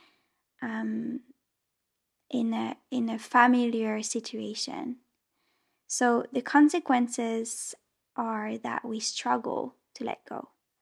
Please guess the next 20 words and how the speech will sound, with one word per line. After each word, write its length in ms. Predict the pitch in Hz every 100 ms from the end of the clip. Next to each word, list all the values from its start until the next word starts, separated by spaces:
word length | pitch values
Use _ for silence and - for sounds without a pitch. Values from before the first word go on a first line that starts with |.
| _ _
So 300 | - 277 262 -
I 120 | 269
want 260 | 285 339 392
you 60 |
to 140 | - -
see 260 | - 262
things 380 | 247 247 240 240
from 200 | - 240
a, 260 | 240 233 240 _ _ _ -
another 340 | 247 240 240 233
perspective 720 | 240 233 - - - 233 240
and 120 | 240
another 400 | 233 226 220 214
approach. 680 | - - - - - - - _ _ _ _ _
This 180 | 269 294
approach 600 | 381 - 254 240 - - -
implies 880 | 247 240 - 226 214 233 - - - -
understanding 800 | 262 294 - 240 233 220 220
that 220 | 220 226 - _ _ _
others 600 | 240 247 233 233 - -